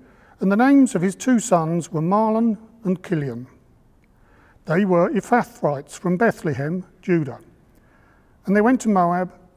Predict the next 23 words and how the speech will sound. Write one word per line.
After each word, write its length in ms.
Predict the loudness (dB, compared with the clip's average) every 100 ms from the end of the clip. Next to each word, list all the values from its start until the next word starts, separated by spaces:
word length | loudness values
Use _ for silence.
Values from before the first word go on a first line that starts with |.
| -4
and 180 | -2 -2
lived 220 | -6 -14
there. 240 | -20 -20 -20 _ _ _ _ _ _ _ _ _ _ _ _ _ -20 0
Now 220 | 2 4
Elimelech, 500 | 4 4 2 0 -2
Naomi's 500 | -2 0 0 -2 -4
husband, 560 | -2 -2 -2 -6 -8 -8 -20 _
died, 500 | -2 -2 -4 -10 -18 _ -20 -10
and 120 | -6 0
she 140 | 0
was 180 | 0 2
left 300 | 0 0 -2
with 160 | -4
her 160 | 0 -4
two 320 | -2 -4 -4
sons. 640 | -2 -4 -4 -8 -14 -18 -20 _ _ _ _ -20 _ 2
They 180 | 4
married 320 | 4 2 0 0
Moabite 640 | 2 2 0 -4 -8 -8
women, 320 | -6 -6 -12 -20 -20 _ _
one 340 | 0 2 2
named 280 | 0 -4 -6
Orpah 540 | 0 0 0 -2 -4